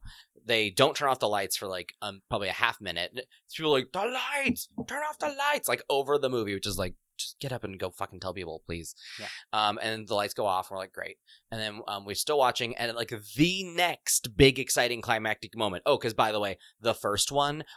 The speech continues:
Speaker 1: was during the first, like, one of the most cool moments in the movie, and it stopped right in the middle of it.
Speaker 2: Oh, no.
Speaker 1: And then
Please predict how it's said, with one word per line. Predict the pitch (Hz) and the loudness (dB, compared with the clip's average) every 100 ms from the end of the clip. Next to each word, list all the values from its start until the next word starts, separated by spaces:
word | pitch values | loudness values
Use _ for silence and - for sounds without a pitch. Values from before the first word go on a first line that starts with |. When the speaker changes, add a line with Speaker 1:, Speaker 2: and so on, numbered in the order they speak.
| - | 4
Speaker 1:
was | 131 123 | 6 8
during | 135 123 120 117 - | 8 8 6 2 0
the | 117 | 2
first, | 113 127 120 - | 4 4 4 2
like, | 107 | 0
one | 113 | 0
of | |
the | 110 | 0
most | 139 - | 0 -2
cool | - - 139 143 | -8 -4 2 2
moments | 135 117 107 92 87 - | 4 2 0 -2 -2 -2
in | 117 | -2
the | 110 | -2
movie, | 110 107 98 87 85 - - - - | -2 -2 -2 -4 -6 -10 -20 -12 0
and | 110 104 | 4 4
it | 104 104 | 2 -2
stopped | - 110 92 | 4 6 6
right | 107 | 0
in | |
the | 95 | -4
middle | 85 71 | -8 -8
of | |
it. | 71 - | -10 -6
Speaker 2:
Oh, | 131 131 107 107 | -4 -4 -4 -12
no. | 113 127 139 156 160 147 131 117 110 123 | -16 -6 0 4 6 6 4 2 -2 -2
Speaker 1:
And | 135 131 | 2 4
then | 127 123 | 4 2